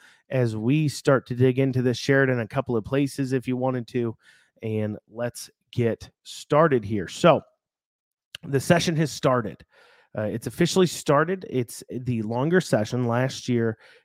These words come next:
is a thirty-day session. This is a sixty-day session. That doesn't mean it literally lasts only sixty days. It'll last several months more. Than, it'll last <laughs> a little bit longer than that.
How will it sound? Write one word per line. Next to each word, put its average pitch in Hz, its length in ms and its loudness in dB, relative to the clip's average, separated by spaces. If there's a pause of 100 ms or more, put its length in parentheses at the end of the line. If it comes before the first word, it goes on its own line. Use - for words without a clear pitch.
is 110 120 -4
a 95 40 -4
thirty-day 113 460 0
session. 107 460 -6
This 107 320 -6
is 98 280 -10 (120)
a 92 160 -14
sixty-day 143 500 0
session. 104 460 -8
That 101 100 -6
doesn't 113 220 -2
mean 107 100 0
it 92 100 -8
literally 135 300 6
lasts 120 300 0
only 110 260 -8 (360)
sixty - 380 4
days. 131 420 4
It'll 117 200 0
last 117 460 -2
several 113 500 -2
months 123 580 -2 (300)
more. 131 300 2
Than, 120 160 -6
it'll 113 240 -6
last 117 300 -6
<laughs> - 20 -6
a - 40 -4 (180)
little 170 200 6
bit 123 120 4
longer 135 280 4
than 110 140 -2
that. 113 200 -4